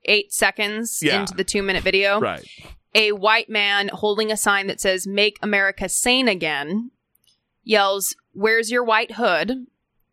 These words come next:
Speaker 1: In response, a white man driving a golf cart with a sign reading Trump twenty twenty and America First yells back, "White power."
Speaker 2: Twice. Eight seconds in. So it, there's no way that it could be said, "Oh, I,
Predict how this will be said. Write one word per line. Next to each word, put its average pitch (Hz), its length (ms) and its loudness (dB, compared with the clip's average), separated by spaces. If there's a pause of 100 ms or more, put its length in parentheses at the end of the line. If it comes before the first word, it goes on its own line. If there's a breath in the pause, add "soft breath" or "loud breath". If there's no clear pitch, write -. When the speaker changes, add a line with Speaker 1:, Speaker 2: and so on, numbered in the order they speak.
(300)
Speaker 1:
In 226 200 4
response, 220 640 0
a 202 80 2
white 208 300 0
man 208 220 0
driving 196 340 -2
a 185 60 -2
golf 247 300 0
cart 175 320 -2
with - 440 -6
a 190 80 -2
sign 185 680 0
reading 190 300 0
Trump 190 280 -2
twenty 185 300 -4
twenty 233 460 0
and 180 100 0
America 180 380 -2
First 233 680 0
yells 175 300 0
back, 175 340 -2 (220)
"White 185 260 0
power." 131 380 -6 (480)
Speaker 2:
Twice. - 680 -2 (480)
Eight 240 340 0
seconds 226 560 -4
in. 117 380 -2 (240 loud breath)
So 196 340 -4
it, 240 120 -12 (380 soft breath)
there's 185 200 -4
no 285 260 0
way 208 380 2
that 156 180 -6
it 170 120 -10
could 165 160 -8
be 165 100 -6
said, 170 320 0
"Oh, 202 160 0
I, 123 140 -2